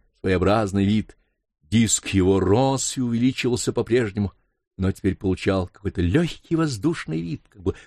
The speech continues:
утрачивал свою плотную определённую форму и казался окутанным хлопьями лёгкой белой ваты. С наступлением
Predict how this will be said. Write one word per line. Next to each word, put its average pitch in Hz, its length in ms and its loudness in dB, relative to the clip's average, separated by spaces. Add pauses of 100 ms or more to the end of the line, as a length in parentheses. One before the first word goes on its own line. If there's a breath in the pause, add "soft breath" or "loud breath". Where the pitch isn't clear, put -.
утрачивал 160 840 0
свою 170 300 0
плотную 160 640 -2
определённую 156 580 -2
форму 139 480 -2 (280 soft breath)
и - 40 -20
казался 98 500 0 (200 soft breath)
окутанным 98 600 0 (280)
хлопьями 131 720 0
лёгкой 110 480 -2
белой 101 320 -2
ваты. 95 320 -4 (1700)
С - 80 -12
наступлением 135 960 0